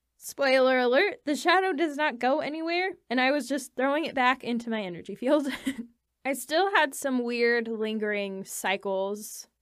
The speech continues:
and still had some more processing to do, so I kept up my questioning and analyzing practice a bit for upkeep whenever things came up. By this point, I was in a relationship for a while that was starting to become a bit problematic.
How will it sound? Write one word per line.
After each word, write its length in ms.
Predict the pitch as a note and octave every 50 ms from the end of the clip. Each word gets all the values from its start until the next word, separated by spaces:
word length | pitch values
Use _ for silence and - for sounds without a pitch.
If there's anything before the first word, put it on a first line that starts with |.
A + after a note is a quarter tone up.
| _ -
and 200 | - G#3 G#3 G#3
still 340 | - - - - G#4+ F4 D4+
had 200 | C#4 B3 B3 B3
some 120 | - A#3
more 140 | A3 G3 G3+
processing 580 | G3+ - D3+ D3 - - D3 D3+ - F#3 F#3+ G3
to 80 | G#3+
do, 220 | G3+ G3+ A#3 B3 C4+ - _ - - _
so 280 | - - C4+ C4+ B3+ -
I 140 | - A#3+ B3
kept 340 | A#3 A#3+ C4+ D4 D4+ B3+ - -
up 180 | A#3+ A#3+ -
my 160 | - A3+ A3+ A3
questioning 640 | - - A3 G#3 - - - A3 G#3+ G#3+ G#3 G3+
and 180 | - G3+ G3 -
analyzing 680 | - A3 A3 A3 A3 A3 A3+ A3 A3+ A#3 B3 C4+ C4 -
practice 500 | - C#4+ C#4 C#4 - - D4 D#4 - -
a 100 | - C4+
bit 360 | B3+ D4+ D#4+ E4 - - - _
for 120 | - - - -
upkeep 420 | A#3+ B3+ B3+ - - - E4 E4+ - -
whenever 320 | A#3 A3+ A3+ A3 A3 A3+
things 360 | A3+ A#3 A3+ A3 A3 A3+ -
came 260 | - - A3 G#3+ G#3+
up. 260 | G#3 A#3+ E4 - _ _ _ _ _ _ _ _ _ _ -
By 160 | C4+ C4 C4 B3+
this 280 | A#3+ F4+ G4+ G4+ -
point, 460 | - - E4+ C#4+ C#4 D#4+ D4+ - - - -
I 120 | G#3+ B3 B3
was 180 | B3+ C#4 A#3
in 120 | D4+ E4 F4+
a 40 |
relationship 800 | F4 D#4+ D4+ C#4 B3+ C4 B3 - C4+ B3 - C4+ C4 B3+ B3+ - _
for 160 | - A#3+ A3+
a 80 | A3 G#3
while 460 | G#3 G#3 F3 D#3 D#3+ E3+ G#3 A3+ A3+
that 240 | G#3+ G#3 G#3 - -
was 260 | G#3+ G#3 G3+ G#3 -
starting 380 | - A#3+ A3+ A#3 A#3+ A#3 A#3
to 160 | A#3 - A#3+ A3+
become 320 | - - - - G3+ G3
a 80 | - F#3
bit 200 | G3 F#3 - _
problematic. 760 | - F3 F3+ F3 E3 F3+ F3+ D#3+ F#3 B3 D4 F4 F4 -